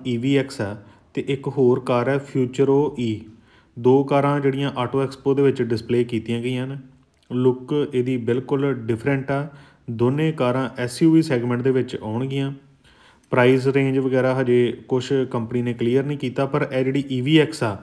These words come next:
ਇਹ ਇੱਕ ਚਾਰਜ ਨਾਲ ਪੰਜ ਸੌ ਪਲੱਸ ਕਿਲੋਮੀਟਰ ਚੱਲੇਗੀ ਕੰਪਨੀ ਦੇ ਦੱਸਣ ਮੁਤਾਬਕ। ਈ ਵੀ ਐਕਸ ਪਹਿਲਾਂ ਲਾਂਚ ਹੋਣ ਦੀ ਸੰਭਾਵਨਾ ਹੈ। ਅੰਦਾਜ਼ਾ ਲਾਇਆ ਜਾ ਰਿਹਾ ਕਿ ਦੋ ਹਜ਼ਾਰ ਚੌਵੀ ਪੱਚੀ ਦੇ ਆਸ-ਪਾਸ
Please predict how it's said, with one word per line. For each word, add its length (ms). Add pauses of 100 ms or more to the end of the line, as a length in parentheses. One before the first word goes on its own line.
(420)
ਇਹ 160
ਇੱਕ 240
ਚਾਰਜ 400
ਨਾਲ 160
ਪੰਜ 340
ਸੌ 220
ਪਲੱਸ 400 (200)
ਕਿਲੋਮੀਟਰ 640 (180)
ਚੱਲੇਗੀ 460
ਕੰਪਨੀ 460
ਦੇ 180
ਦੱਸਣ 440 (100)
ਮੁਤਾਬਕ। 560 (1080)
ਈ 120
ਵੀ 140
ਐਕਸ 280
ਪਹਿਲਾਂ 560
ਲਾਂਚ 320
ਹੋਣ 220
ਦੀ 260
ਸੰਭਾਵਨਾ 580
ਹੈ। 60 (540)
ਅੰਦਾਜ਼ਾ 340
ਲਾਇਆ 260
ਜਾ 180
ਰਿਹਾ 140
ਕਿ 120
ਦੋ 260
ਹਜ਼ਾਰ 260
ਚੌਵੀ 420
ਪੱਚੀ 340
ਦੇ 240
ਆਸ-ਪਾਸ 520